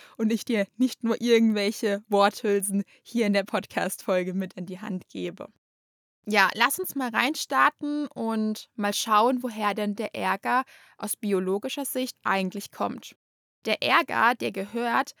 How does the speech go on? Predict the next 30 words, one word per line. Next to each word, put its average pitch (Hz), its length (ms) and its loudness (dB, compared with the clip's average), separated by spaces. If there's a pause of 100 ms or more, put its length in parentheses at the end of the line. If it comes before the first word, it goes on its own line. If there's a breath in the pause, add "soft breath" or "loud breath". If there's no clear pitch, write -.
(140 soft breath)
zum 208 280 -2
Leben 240 360 0
einfach - 420 -4
dazu, 185 540 -10 (200)
so 226 280 -2
wie 196 80 -4
Freude, 214 840 0
Schmerz, 208 760 -4
Trauer, 196 640 0
Wut. 196 360 -8 (360 loud breath)
All 277 300 4
das - 260 0
sind 220 180 -4
Emotionen, 202 720 -6
die 285 120 -12
einfach 208 520 -2 (100)
Teil 220 440 -4 (200)
von - 200 -8
unserem 190 600 -4
Organismus 180 720 -6
sind 339 260 -4 (420 soft breath)
und 254 160 -4
die 320 80 -2
vor - 180 -4
allem 254 220 0
auch 240 200 -4
einen 220 220 -2
biologischen 202 800 -2
Sinn 196 420 -2
haben. 170 340 -4